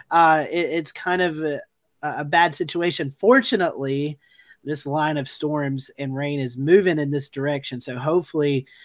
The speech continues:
um, as we wake up tomorrow, a lot of the rain or the rain, hopefully will, will, you know, make a big dent on this fire and, and, and it won't spread as much. But from now until then, with those winds continuing to pick up,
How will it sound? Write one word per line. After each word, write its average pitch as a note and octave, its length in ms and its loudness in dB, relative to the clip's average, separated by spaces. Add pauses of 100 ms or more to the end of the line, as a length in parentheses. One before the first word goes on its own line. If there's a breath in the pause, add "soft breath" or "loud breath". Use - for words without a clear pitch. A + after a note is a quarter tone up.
(200 soft breath)
um, C#3 180 -4
as C#3+ 240 -4
we C#3+ 100 0
wake C#3 240 -2
up C3+ 160 0
tomorrow, B2+ 420 -6
a B2 60 -6
lot C3+ 360 -2
of B2+ 160 -6
the C3 100 -8
rain B2+ 480 -4
or B2+ 240 -6
the B2+ 260 -8
rain, C3+ 360 -2
hopefully C#3+ 420 -2
will, B2 240 -4
will, B2+ 160 -8 (320)
you B2 240 -12
know, B2 100 -10
make C3+ 220 -10
a B2 40 -20
big A#2 220 -4
dent C3 280 -6
on B2 180 -8
this A#2+ 160 -6
fire A#2+ 400 -2
and, A#2 200 -6 (380 loud breath)
and, B2 200 0
and A#2+ 240 -4
it G#2+ 100 -8
won't C#3 220 0
spread C3 360 0
as B2 160 -4
much. B2 260 -4
But C#3 220 0
from C3+ 180 -2
now D#3+ 260 8
until C#3+ 300 4
then, D3 360 4
with C3 140 -2
those C3 200 0
winds C#3+ 320 0
continuing C#3+ 600 -2
to B2+ 120 -12
pick C#3 240 -6
up, C3+ 320 4